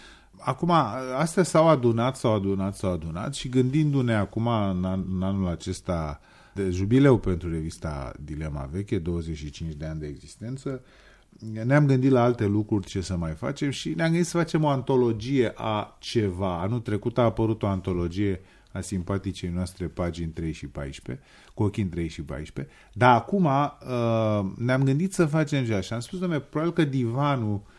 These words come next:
este, uh, cel mai bun lucru de antologat. Întâi pentru că ne-au vizitat personalități uriașe."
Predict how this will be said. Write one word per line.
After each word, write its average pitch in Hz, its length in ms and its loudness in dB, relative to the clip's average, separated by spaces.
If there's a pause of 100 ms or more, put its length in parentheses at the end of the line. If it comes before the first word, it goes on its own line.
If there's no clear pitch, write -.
(280)
este, 104 840 -2
uh, 98 180 -4
cel - 240 0
mai 113 200 0
bun 101 280 0
lucru 104 280 2
de 92 120 0
antologat. 90 920 -2
Întâi 131 400 6
pentru 131 360 2
că 123 120 2
ne-au 113 200 2
vizitat 104 560 0
personalități 107 920 0
uriașe." 113 640 2